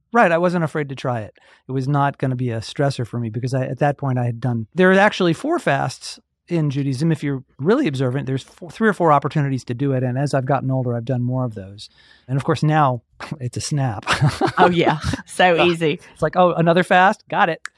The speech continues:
Speaker 1: Uh,
Speaker 2: But you
Speaker 1: but,
Speaker 2: had
Speaker 1: uh,
Speaker 2: never thought of it as anything to help with weight management or food
Speaker 1: No.
Speaker 2: issues. It was just,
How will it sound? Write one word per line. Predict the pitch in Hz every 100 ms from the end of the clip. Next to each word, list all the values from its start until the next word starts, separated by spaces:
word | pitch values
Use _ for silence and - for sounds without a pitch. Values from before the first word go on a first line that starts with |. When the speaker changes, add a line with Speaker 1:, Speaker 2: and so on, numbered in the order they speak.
| _ - - - -
Speaker 1:
Uh, | 147 139 123 - -
Speaker 2:
But | 269 269
you | 294
Speaker 1:
but, | -
Speaker 2:
had |
Speaker 1:
uh, |
Speaker 2:
never | 311 370 370
thought | - 269 277
of | 240
it | 190
as | 175 -
anything | 226 240 220 190
to | 170
help | 170 165 156
with | 143
weight | 123 113
management | 247 285 254 233 220 208 190 180 180
or | -
food | 156 - 226
Speaker 1:
No. | 202
Speaker 2:
issues. | 165 - 160 156 151 147
It | 151 170
was | 165
just, | - 160 -